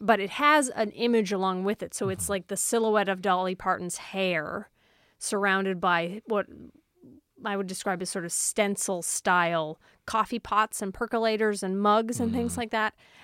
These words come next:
Speaker 1: And it says underneath in a nice font, "Dolly wants you to pour yourself a cup of ambition."
Speaker 2: <laughs> I love that. I'm familiar with this, uh, with this print.
Speaker 1: Yes,
Speaker 2: It
Speaker 1: you've
Speaker 2: is,
Speaker 1: seen it in
Speaker 2: it's,
Speaker 1: my
Speaker 2: it's,
Speaker 1: place.
Speaker 2: I, I adore it.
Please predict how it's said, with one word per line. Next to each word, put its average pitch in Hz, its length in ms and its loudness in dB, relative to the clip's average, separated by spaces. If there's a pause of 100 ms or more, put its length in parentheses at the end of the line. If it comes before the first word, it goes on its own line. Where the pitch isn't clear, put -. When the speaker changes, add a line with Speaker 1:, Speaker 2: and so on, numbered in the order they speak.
(260)
Speaker 1:
And 202 180 2
it 190 100 -2
says 190 480 0 (100)
underneath 196 800 -2
in 185 300 -4
a - 80 -4
nice 220 360 0
font, 190 460 2 (1000)
"Dolly 226 340 10
wants 208 300 2
you 233 80 0
to 208 60 -2
pour 202 280 2
yourself 196 400 0
a 196 60 -2
cup 190 200 -2
of 180 120 -2
ambition." 170 560 -4 (400)
Speaker 2:
<laughs> - 720 -16
I 104 40 -12
love 87 220 -10
that. 82 240 -10 (320)
I'm 135 260 0
familiar 110 360 -2
with 104 120 -4
this, - 460 -6
uh, 90 500 -6
with 90 120 -12
this 98 120 -8
print. - 200 0
Speaker 1:
Yes, 185 220 2
Speaker 2:
It - 40 0
Speaker 1:
you've 254 80 2
Speaker 2:
is, 233 60 -4
Speaker 1:
seen 208 280 0
it 156 160 -10
in 208 80 -4
Speaker 2:
it's, 208 100 0
Speaker 1:
my 180 280 -2
Speaker 2:
it's, 120 100 -4
Speaker 1:
place. 143 380 0
Speaker 2:
I, 107 60 -2
I - 20 -2
adore 92 300 -4
it. 76 120 -8